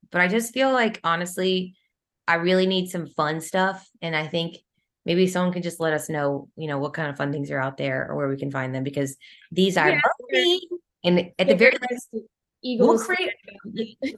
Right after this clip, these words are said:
Speaker 1: yeah, we'll create our own prop bets on this show. If that's what we have to do, like, we'll do that.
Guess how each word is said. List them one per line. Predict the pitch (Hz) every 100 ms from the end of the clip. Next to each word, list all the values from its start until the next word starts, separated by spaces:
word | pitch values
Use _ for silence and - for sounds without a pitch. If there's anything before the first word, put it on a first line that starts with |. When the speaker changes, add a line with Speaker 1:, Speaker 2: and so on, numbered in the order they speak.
| - - -
Speaker 1:
yeah, | 254 214
we'll | 254 330
create | 415 494 427
our | 240
own | 196 208
prop | 196 180 170
bets | 185 175 - -
on | 180 185
this | 185 185
show. | 190 175
If | 170
that's | 220
what | 269
we | 277
have | 240 226
to | 190
do, | 170 185
like, | 175 147
we'll | 156 165 147
do | 151 147
that. | 117 117